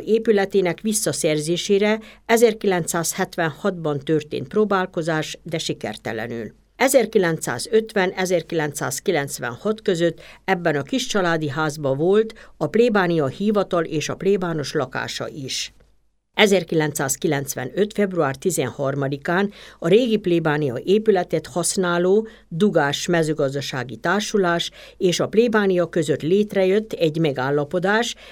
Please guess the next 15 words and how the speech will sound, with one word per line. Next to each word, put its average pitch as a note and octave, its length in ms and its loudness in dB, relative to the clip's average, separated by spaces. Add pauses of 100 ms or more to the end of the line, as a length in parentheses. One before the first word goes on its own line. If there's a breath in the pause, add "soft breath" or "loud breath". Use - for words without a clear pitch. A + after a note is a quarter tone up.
miszerint E3 540 2
az - 160 -10
egyházközség E3+ 920 -2
lemond G#3 500 2
a - 80 -4
régi F3+ 340 2
plébánia D3 720 -2
épületről, G3 760 2 (300 loud breath)
és - 220 -4
megtartja G3+ 720 2
az D3+ 260 -6
ezerkilencszázötvenben D#3 1400 -2
kapott C3 320 -8
családi D3 640 -4
házat. A#2+ 580 -10